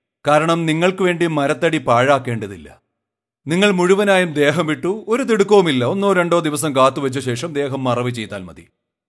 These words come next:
അതുകൊണ്ട് ഞാൻ പറയുന്നത്, ജീവിതത്തെയും മരണത്തെയും പൂർണ്ണമായും മനസ്സിലാക്കുകയും വേണ്ട വിധം കൈകാര്യം ചെയ്യുകയും ചെയ്യുന്ന ഒരു സംസ്കാരമാണിത്. ആദ്യത്തെ പതിനാല് ദിവസം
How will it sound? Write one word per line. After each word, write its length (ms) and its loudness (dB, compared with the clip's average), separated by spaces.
അതുകൊണ്ട് 340 0
ഞാൻ 280 2
പറയുന്നത്, 600 0
ജീവിതത്തെയും 800 0
മരണത്തെയും 800 -2
പൂർണ്ണമായും 720 0
മനസ്സിലാക്കുകയും 1040 -2
വേണ്ട 320 2
വിധം 520 0
കൈകാര്യം 560 2
ചെയ്യുകയും 560 -2
ചെയ്യുന്ന 440 -4
ഒരു 280 -6
സംസ്കാരമാണിത്. 1040 -6
ആദ്യത്തെ 600 2
പതിനാല് 440 2
ദിവസം 580 -6